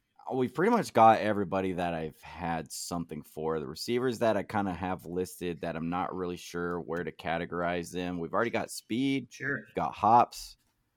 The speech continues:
Speaker 1: and we've got our receiver build with T J Vasher.
Speaker 2: Mm-hmm.
Speaker 1: We've got hands. We've got our route running vision. We've got toughness, and we've got our strength.
Speaker 2: <clears throat>
Speaker 1: I, the other receivers I have, I, I got Keke Coutee, one of my favorite receivers
Speaker 2: Sure.
Speaker 1: from the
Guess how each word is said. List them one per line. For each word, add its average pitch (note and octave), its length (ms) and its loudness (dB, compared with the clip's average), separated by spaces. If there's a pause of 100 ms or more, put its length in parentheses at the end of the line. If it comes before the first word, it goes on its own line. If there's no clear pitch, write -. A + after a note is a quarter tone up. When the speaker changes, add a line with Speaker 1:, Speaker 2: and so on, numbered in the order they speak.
(260)
Speaker 1:
and D#2+ 100 -8
we've E2+ 160 -4
got D#2+ 300 -2 (440)
our E2+ 160 -2
receiver D#2 460 -4 (100)
build A2+ 440 6 (120)
with E2+ 200 -6
T F#2 160 -4
J D#2+ 160 -2
Vasher. G2+ 520 2
Speaker 2:
Mm-hmm. F2 100 -4
Speaker 1:
We've E2+ 140 -8
got D2+ 280 -4
hands. G2 580 -2
We've E2+ 120 -10
got D#2+ 300 -2
our D#2+ 140 0
route F2+ 320 -2
running F#2 520 -4
vision. F2+ 500 -6 (920)
We've D#2+ 160 -12
got E2+ 420 2 (200)
toughness, F#2+ 580 -2
and F2 80 -4
we've E2 100 -6
got D#2+ 320 0
our D2+ 160 -4
strength. - 920 -6
Speaker 2:
<clears throat> - 920 -20
Speaker 1:
I, F2 140 -4
the F#2 160 -8
other A#2 240 2
receivers A2 420 -2
I F#2+ 100 0
have, F#2 320 2
I, F2+ 220 0
I G2 140 0
got F#2+ 200 0
Keke B2+ 340 -6
Coutee, G#2 580 -2
one F#2+ 140 0
of F#2+ 40 -2
my F#2+ 180 0
favorite F#2 280 0
receivers F2+ 420 -2
Speaker 2:
Sure. - 40 -6
Speaker 1:
from F2 180 -4
the E2+ 140 -2